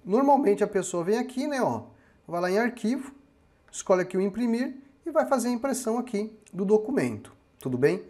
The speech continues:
Aí ela vem aqui e escolhe qual impressora. Se você lembrar, lá minha macro tava jogando para o P D F. Por quê? Porque essa aqui tá como padrão. Mas se eu tivesse uma impressora instalada aqui, bastaria eu escolher a impressora, definir como padrão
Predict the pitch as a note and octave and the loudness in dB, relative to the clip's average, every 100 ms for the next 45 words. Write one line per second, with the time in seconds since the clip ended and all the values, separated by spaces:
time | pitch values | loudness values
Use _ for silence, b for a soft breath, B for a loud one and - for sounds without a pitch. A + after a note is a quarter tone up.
0 | B B B C3 C3+ B2+ D#3+ E3+ G3 G#3 | B B B 0 2 2 0 -2 -4 -4
1 | - F3 D#3 F#3 - D#3+ F3 G3+ G3+ - | -2 4 4 4 -2 -4 -4 -2 -4 -4
2 | A#2 B2 - _ - b b b b b | -8 -8 -20 _ -20 b b b b b
3 | - D#4 D4+ C#4 G3 C#3+ E3+ F3 A#2 C#3 | -2 0 2 2 2 4 4 2 0 2
4 | A3 B3 D#3+ C#3 F3 - E3 D#3 D3+ D3+ | 4 4 0 0 -2 -4 -4 -2 -2 -4
5 | D#3+ E3+ F3 F3 F3 F3+ F#3+ G3 D3+ - | -4 -2 0 -2 0 0 4 4 2 -4
6 | - G3 F#3+ D3 D#3+ - F#3 G3 - F#3+ | -8 -6 -4 -6 -6 -2 -2 -2 -6 -6
7 | F#3+ G3+ G3 G3 A3 D#3+ C#3 E3+ E3+ - | -6 -4 -4 0 0 2 0 0 -2 -12
8 | _ _ b b b E3 A3 A3 B3+ A3 | _ _ b b b -4 0 0 4 4
9 | G#3+ G#3+ G#3 G3 F#3+ - F#3 F3+ - F#3 | 4 2 0 0 -2 0 -2 -2 0 2
10 | D#3+ D#3 C3+ B2+ - F3+ D#3+ - D3 D3+ | 4 4 2 -2 -4 0 0 0 -2 -2
11 | D3+ - C#3 C#3 G#3+ A#3 A3 G#3 G3+ - | -4 -2 0 2 2 2 0 2 2 2
12 | D#3 F3+ G#3 B B B C3+ C#3 C#3 C#3+ | -2 -2 -4 B B B -4 -2 -2 0
13 | A3 B3+ B3+ C4+ B3+ A#3 F3+ F#3+ G3 | 2 0 -2 -2 2 2 2 0 -2